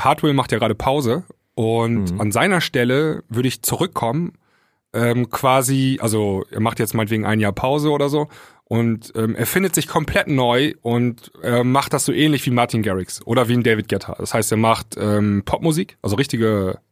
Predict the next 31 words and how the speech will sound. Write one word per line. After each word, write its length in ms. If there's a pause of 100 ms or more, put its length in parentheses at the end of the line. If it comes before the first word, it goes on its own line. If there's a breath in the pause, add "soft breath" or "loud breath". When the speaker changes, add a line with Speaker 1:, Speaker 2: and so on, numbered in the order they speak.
(140)
Speaker 2:
Nein. 400
Speaker 1:
Popmusik 420
und 680 (460 soft breath)
kann 140
auch 80
für 80
seine 200
Fans 220
so 60
ein 40
bisschen, 560
äh, 240 (120)
seinen 300
alten 280
Big 160
Room 160
Sound 260
machen, 280 (380 loud breath)
aber 260
im 80
Prinzip, 680
ähm, 560 (340 soft breath)
macht 260
er 60
dann 220
einen 320
auf 200
Hardwell 300
zwei 180
Punkt 200
null. 160